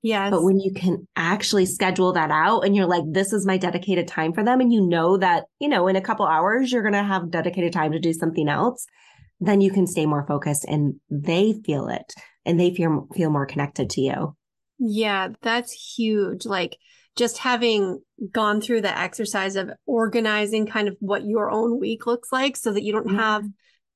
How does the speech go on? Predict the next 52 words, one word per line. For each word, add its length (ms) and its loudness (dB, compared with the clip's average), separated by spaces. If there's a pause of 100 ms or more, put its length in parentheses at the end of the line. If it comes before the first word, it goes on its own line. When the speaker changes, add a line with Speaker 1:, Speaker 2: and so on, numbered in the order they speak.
(140)
Speaker 1:
perhaps 480 -2
quite 300 -2
as 140 -2
much 320 -2
of 120 -2
that 260 -2
mom 440 0
guilt. 400 0 (460)
Speaker 2:
Mm-hmm. 520 4
Speaker 1:
The 100 0
day 320 2
of 120 0
like, 240 0
"Oh, 120 2
I 80 0
should 240 -2
be 100 0
here 160 2
and 80 2
I 40 2
should 260 -2
be 100 -2
there." 220 0
I 40 0
know 140 2
I've, 200 -2 (100)
I've 240 -4 (180)
felt 140 0
like 160 -4
this 220 -4 (380)
recently. 540 2
I, 380 2
um, 480 -2 (580)
I 60 -2
pulled 240 0
my 100 2
kids 240 -4
out 120 2
of 80 -4
childcare, 800 -2
so 160 -6
they 100 2
don't 240 0
go 220 0
to 100 2
an 80 2
after 260 -2
school 280 -4
program 440 -2
anymore. 320 0
They 100 -2
come 420 -2